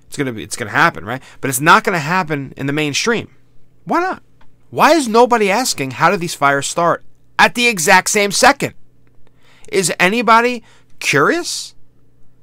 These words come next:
That is the most fishy video, and the point of this video is to ask you, what do you think? How does that many fires start at the exact same second?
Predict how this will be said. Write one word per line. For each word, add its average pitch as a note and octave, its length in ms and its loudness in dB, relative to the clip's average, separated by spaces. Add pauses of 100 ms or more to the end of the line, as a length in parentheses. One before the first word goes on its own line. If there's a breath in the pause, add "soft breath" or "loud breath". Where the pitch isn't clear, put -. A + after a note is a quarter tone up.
(2000)
That G3 240 6
is G3+ 120 -2
the F3+ 80 -4
most D#3 300 -2
fishy G#3 380 0
video, D#3 480 -2 (260 loud breath)
and C3 160 -6
the C3 60 -4
point A#3+ 400 -2
of C#3+ 160 -4
this A3 220 2
video B2 440 -4 (340 loud breath)
is G3+ 240 -2
to A#3 180 -4
ask A#3 360 2
you, B3 380 2 (160)
what F#3+ 240 4
do B3 60 -4
you A#3 160 -4
think? C4 520 2 (560 soft breath)
How G3 260 4
does B3 220 -2
that G3 240 4
many A3+ 220 -4
fires G#3+ 460 2
start D3 440 2 (680 loud breath)
at F#3 220 6
the G#3 140 -4
exact D#3 800 0
same D#3+ 560 -2 (160)
second? - 640 -2